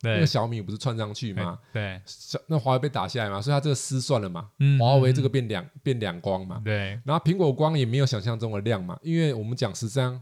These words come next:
Speaker 2: 换汤不换药嘛。
Speaker 1: 不换药，没什么变化。
Speaker 2: 对不对？我，我那天，呃，我记得我之前有录什么旧瓶装旧酒，有没有？
Speaker 1: 哦，对。
Speaker 2: 对嘛？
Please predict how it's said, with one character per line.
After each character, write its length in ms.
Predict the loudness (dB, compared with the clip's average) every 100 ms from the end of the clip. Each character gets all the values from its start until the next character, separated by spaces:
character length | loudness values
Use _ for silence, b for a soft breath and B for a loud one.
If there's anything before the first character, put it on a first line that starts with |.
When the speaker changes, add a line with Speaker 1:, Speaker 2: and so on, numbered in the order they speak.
| -16
Speaker 2:
换 240 | -6 -4 -2
汤 300 | -4 -6 -10 _ _ _
不 80 | -6
换 260 | 0 2
药 120 | 4 2
嘛。 40 |
Speaker 1:
不 60 | 0
换 60 |
药， 20 |
没 100 | 0
什 80 | 0
么 80 | -2
变 180 | -2 -4
化。 120 | -2
Speaker 2:
对 60 | 0
不 60 |
对？ 200 | 2 0
我， 160 | -2 -4
我 80 | 0
那 100 | 4
天， 220 | 4 2 0
呃， 120 | -2
我 100 | -2
记 120 | -2
得 120 | -2 -2
我 60 |
之 60 | 0
前 100 | -2
有 100 | -2
录 160 | -4
什 120 | -4 -8
么 120 | -6
旧 200 | 0 2
瓶 240 | 2 -4 -4
装 300 | -6 -6 -2
旧 220 | 0 0
酒， 260 | -4 -10 -8
有 40 |
没 120 | -8 -6
有？ 100 | -4
Speaker 1:
哦， 180 | -4 -2
对。 220 | -2 -4 -6 -16 -4
Speaker 2:
对 140 | 0
嘛？ 220 | 0 -2